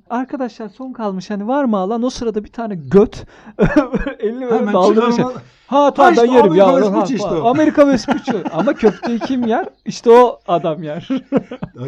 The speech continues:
Speaker 2: kö-, kö-,
Speaker 1: Öyle.
Speaker 2: köfteyi yemiş de yani köfte üzerinde hak sahibi değil aslında.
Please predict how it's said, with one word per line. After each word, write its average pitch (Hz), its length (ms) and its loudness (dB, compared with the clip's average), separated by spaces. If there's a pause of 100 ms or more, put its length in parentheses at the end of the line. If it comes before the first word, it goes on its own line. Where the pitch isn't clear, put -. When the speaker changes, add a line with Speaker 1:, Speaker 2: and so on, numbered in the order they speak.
(100)
Speaker 2:
kö-, 147 160 -14
kö-, 175 220 -4
Speaker 1:
Öyle. 214 360 -2
Speaker 2:
köfteyi 214 480 -4
yemiş 320 340 -2
de 330 120 -6
yani 165 340 -4 (280)
köfte 190 320 -6
üzerinde 254 400 -6
hak 254 260 -6
sahibi 226 460 -6
değil 220 280 -2
aslında. 131 440 -12